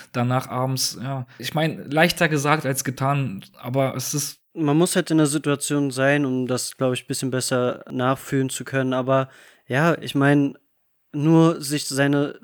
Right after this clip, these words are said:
Speaker 2: sich betäuben, sei es jetzt mit Alkohol oder mit anderen Drogen, nur um irgendwas auszublenden, ist komplett der falsche Weg. Also, ich mein,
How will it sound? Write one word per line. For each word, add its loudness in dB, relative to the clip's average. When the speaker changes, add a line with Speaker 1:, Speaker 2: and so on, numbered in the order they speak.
Speaker 2:
sich -4
betäuben, 2
sei 2
es -4
jetzt -6
mit -4
Alkohol 0
oder -2
mit -2
anderen 0
Drogen, 0
nur 4
um 0
irgendwas 2
auszublenden, 0
ist -8
komplett -2
der -2
falsche -2
Weg. 0
Also, -2
ich -10
mein, 0